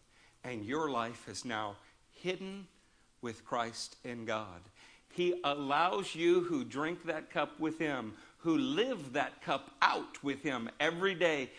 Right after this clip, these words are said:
he allows you to take off your unfaithfulness and put on his faithfulness. Do you really want to renegotiate your word?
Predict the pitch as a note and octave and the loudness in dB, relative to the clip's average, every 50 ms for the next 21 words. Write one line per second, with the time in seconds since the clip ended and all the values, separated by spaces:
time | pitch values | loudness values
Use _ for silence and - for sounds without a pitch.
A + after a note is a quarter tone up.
0 | - - - - E3 D#3 D3 C3+ C3 C3 C3+ D3 E3 F3+ F3+ F#3+ G3 F3 - - | -20 -20 -8 -2 2 4 4 4 2 2 4 4 4 4 4 0 -2 -4 -4 -4
1 | D#3+ F3 G3 E3+ A#2+ F2+ D#2+ - - - - - - - - - - - - - | -2 0 2 2 0 -2 -6 -10 -16 -20 -20 -20 -20 -20 -20 -20 -20 -20 -20 -10
2 | - C3+ A#2+ - - D3+ - - - D3+ C#3+ C#3+ B2+ - - G#2 G2+ A2 C#3+ E3+ | -8 -6 -6 -4 -2 -2 -2 0 0 0 0 0 -2 -4 -8 -6 -4 -2 0 0
3 | F3 E3+ - - - D3 D#3 E3+ E3+ F3 D#3 - - C#3+ B2 A2 - - - G2+ | 0 -2 -2 -2 -2 -2 -2 -2 -2 -4 -6 -6 -4 -4 -4 -4 -8 -10 -12 -10
4 | F2+ F#2+ F#2 F2+ - - - - - _ - - _ _ _ _ _ _ _ _ | -10 -12 -12 -14 -16 -16 -18 -18 -20 _ -20 -20 _ _ _ _ _ _ _ _
5 | _ - - _ _ - A2 G2+ F#2+ - - D#3+ D3 C3+ B2+ A2+ A#2+ A2+ A2+ G#2+ | _ -20 -20 _ _ -10 -8 -8 -8 -2 2 2 2 2 2 0 -2 -2 -4 -6
6 | G2+ - A#2 G#2+ G#2 G2+ F#2 - - - - - - - _ _ _ _ _ _ | -6 -6 -4 -2 -2 -2 -4 -4 -4 -4 -6 -10 -14 -20 _ _ _ _ _ _
7 | _ _ - - - C#3+ C#3+ - - - - F#2 D#2+ F2 F2 - - - - - | _ _ -8 -6 -4 -4 -4 -6 -10 -14 -16 -16 -16 -18 -20 -20 -20 -20 -20 -20
8 | - _ _ _ _ _ _ _ _ _ _ _ _ _ _ _ _ _ _ _ | -20 _ _ _ _ _ _ _ _ _ _ _ _ _ _ _ _ _ _ _
9 | _ _ _ _ _ _ - C3 C#3 D3+ C#3 B2 C3 D3 E3+ F#3 F#3 E3 F3 E3+ | _ _ _ _ _ _ -2 0 2 2 2 0 0 -2 -2 -2 -2 -2 -2 -2
10 | E3 E3 D#3 E3 E3+ E3+ E3+ E3 D3+ D#3+ D#3+ E3 - - E3+ E3 D#3+ - E3 D#3 | -2 -2 0 0 0 0 0 0 0 0 0 0 0 -2 -4 -4 -2 -4 -4 -4
11 | D3 E3 D#3+ E3 D#3+ | -2 -2 -4 -4 -6